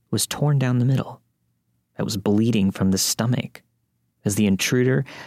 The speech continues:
had been able to cut me with his sorry excuse for a weapon.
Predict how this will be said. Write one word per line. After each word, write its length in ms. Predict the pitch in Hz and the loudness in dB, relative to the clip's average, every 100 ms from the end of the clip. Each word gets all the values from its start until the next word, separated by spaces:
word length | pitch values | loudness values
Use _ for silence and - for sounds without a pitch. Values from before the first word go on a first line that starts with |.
| - | -8
had 300 | - 127 131 | -2 0 0
been 180 | 131 131 - | 0 0 0
able 220 | 110 107 | 0 0
to 120 | - | -4
cut 320 | - - - | -4 -4 -2
me 280 | 107 110 - _ _ _ _ | -2 -4 -8 _ _ _ _
with 120 | 98 | -6
his 180 | - - | -4 -2
sorry 440 | - - 104 98 | -2 0 0 2
excuse 440 | 98 - - 110 104 | 0 -2 -4 -4 -4
for 180 | - 98 | -2 0
a 80 | |
weapon. 420 | 98 101 - - | 0 0 -2 -6